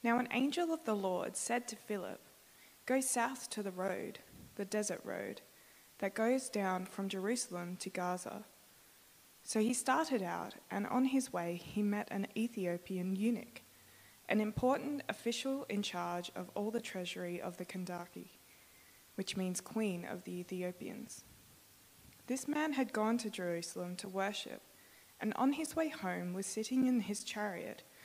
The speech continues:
reading the book of Isaiah, the prophet. The Spirit told Philip, "Go to that chariot and stay near it." Then Philip ran up to the chariot and heard the man reading Isaiah the prophet.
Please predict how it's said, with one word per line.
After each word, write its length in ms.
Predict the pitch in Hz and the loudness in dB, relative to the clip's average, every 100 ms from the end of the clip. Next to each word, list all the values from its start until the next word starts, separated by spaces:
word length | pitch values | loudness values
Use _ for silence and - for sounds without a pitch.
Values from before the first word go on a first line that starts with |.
| - - - | -20 -12 6
reading 340 | 226 277 302 | 6 8 4
the 60 | 247 | 4
book 280 | 175 180 - | 2 -2 -2
of 100 | 190 | 2
Isaiah, 640 | 185 185 180 180 - 208 - - - - | 4 2 0 0 -2 -6 -12 -20 -20 -6
the 80 | - | -6
prophet. 480 | - 233 240 - - - - - - - - - - - - - - - - | 0 -2 -2 -8 -12 -16 -16 -16 -16 -18 -20 -20 -20 -20 -20 -20 -20 -18 -4
The 100 | 233 | 0
Spirit 500 | 240 - 294 320 - | 0 0 2 2 0
told 280 | - 196 190 | -2 -2 -2
Philip, 340 | 220 226 - - - - - - | -2 0 -2 -10 -20 -20 -20 -6
"Go 200 | - 220 | 2 4
to 180 | 277 - | 4 0
that 180 | 269 - | 0 0
chariot 520 | - 220 247 180 - - | -2 0 0 0 -4 -6
and 160 | 190 | -4
stay 280 | 190 - 180 | -4 -2 -2
near 300 | 180 180 220 | -2 -2 -2
it." 220 | - - - - - - - - - - - - - | -4 -12 -20 -20 -20 -20 -20 -20 -20 -20 -20 -20 -2
Then 180 | 233 240 | 2 4
Philip 360 | 269 349 - | 4 2 2
ran 180 | 226 254 | 2 2
up 160 | 277 - | 2 -2
to 120 | - | -4
the 100 | 190 | -4
chariot 500 | - 180 175 175 180 - | -4 -2 0 0 -2 -2
and 120 | 196 | -4
heard 300 | - 240 254 | -2 -2 0
the 80 | 220 | 0
man 300 | 180 175 175 | -2 -4 -2
reading 340 | 190 208 202 | -2 0 -2
Isaiah 460 | 175 170 175 170 175 | -4 -4 -4 -4 -6
the 80 | |
prophet. 460 | 180 196 220 - - | -6 -6 -6 -10 -16